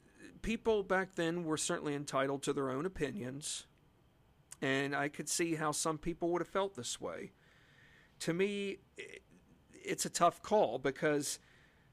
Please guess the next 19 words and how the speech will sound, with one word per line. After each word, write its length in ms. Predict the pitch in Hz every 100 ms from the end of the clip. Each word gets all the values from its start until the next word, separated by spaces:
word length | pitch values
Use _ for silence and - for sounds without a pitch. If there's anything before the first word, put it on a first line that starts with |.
| _ _ -
yes, 360 | 165 196 185 -
there, 300 | 185 175 - - - -
it 160 | - 180
is 160 | 185
fair 200 | - 175
to 60 | 160
say 320 | - 160 165
that, 220 | 147 131 - - - - -
how 100 | 175
do 80 | 165
I 20 |
say 200 | - 131
it? 40 |
I'm 120 | 117
not 140 | 143 151
trying 200 | 170 165
to 60 |
sound 280 | 156 170 160
political. 600 | 196 180 151 - 151 160